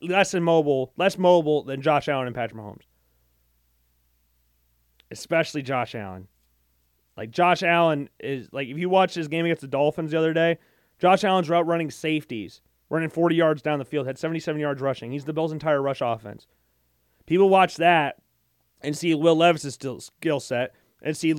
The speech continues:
Josh Allen jumping over people, see Will Levis jumping over people, and go, "Wow, they're eerily similar. Will Levis is a tiny bit smaller." That's what's gonna probably get Will Levis drafted number one overall. And I said this on Wednesday, I think.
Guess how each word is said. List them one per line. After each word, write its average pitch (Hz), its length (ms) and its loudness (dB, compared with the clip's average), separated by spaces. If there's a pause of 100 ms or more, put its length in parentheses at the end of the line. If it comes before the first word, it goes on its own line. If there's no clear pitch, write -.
(140)
Josh 139 260 -2
Allen 185 240 0
jumping 175 220 2
over 165 160 0
people, 143 320 -4
see 120 160 -10
Will 113 160 -6
Levis 180 260 2
jumping 156 240 -2
over 143 180 -2
people, 135 440 -6 (600)
and 185 200 0
go, 170 180 6
"Wow, 156 480 2 (160)
they're 185 240 4
eerily 170 420 0
similar. 170 520 -2 (600)
Will 175 220 2
Levis 180 240 2
is 180 140 -8
a 175 40 -10
tiny 180 300 0
bit 175 140 -2
smaller." 190 500 -2 (1000)
That's 151 320 -4
what's 175 140 -4
gonna 170 200 -2
probably 175 460 0
get 160 160 -2
Will 160 160 -2
Levis 156 240 2
drafted 147 320 -2
number 143 200 -4
one 139 140 -2
overall. 127 280 -2
And 143 100 -6
I 175 80 0
said 220 180 0
this 214 160 2
on 160 140 -2
Wednesday, 143 400 -2
I - 20 -4
think. 123 280 -8